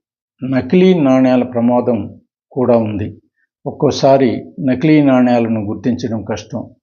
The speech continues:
ఈ విషయంలో మోసపోకుండా ఉండాలంటే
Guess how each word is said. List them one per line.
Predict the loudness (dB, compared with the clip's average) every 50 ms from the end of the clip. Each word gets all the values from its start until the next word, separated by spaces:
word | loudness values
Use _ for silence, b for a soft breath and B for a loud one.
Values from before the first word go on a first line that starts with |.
| _ _ _ _ _ _ _ _ -2
ఈ | 2 4
విషయంలో | 4 4 4 2 0 2 2 4 4 4 2 2 0 -2 -4 -10 -12 -8 -4 -2 0
మోసపోకుండా | 2 0 0 -2 -6 -6 -2 0 0 0 0 -2 0 2 2 2 2
ఉండాలంటే | 2 0 -2 0 0 -2 -2 -4 -6 -6 -6 -6